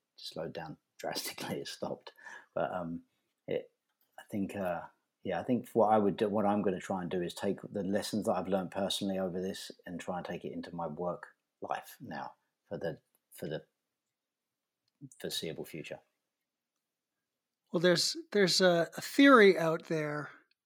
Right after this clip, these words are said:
Speaker 2: called the donut theory, where actually, it, it ba-, ba-, basically the premise is thriving doesn't always mean growth.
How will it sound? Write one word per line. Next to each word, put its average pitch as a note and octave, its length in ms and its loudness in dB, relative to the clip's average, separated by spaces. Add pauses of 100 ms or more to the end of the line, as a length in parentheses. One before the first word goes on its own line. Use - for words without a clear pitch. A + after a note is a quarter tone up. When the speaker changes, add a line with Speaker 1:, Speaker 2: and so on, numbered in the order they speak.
(120)
Speaker 2:
called E3+ 200 -2
the D#3 80 -2
donut E3 480 6
theory, C3 460 -8 (840)
where D3+ 520 2
actually, D#3 800 0
it, F#3+ 220 -4
it F#3 80 -8
ba-, F#3+ 200 8
ba-, A#3 220 0
basically A#3+ 580 8
the E3+ 120 4
premise F#3+ 560 0
is C#3+ 440 -4 (920)
thriving F#3+ 720 6
doesn't D#3+ 400 0
always D#3+ 520 0
mean C#3+ 260 -2
growth. - 640 -8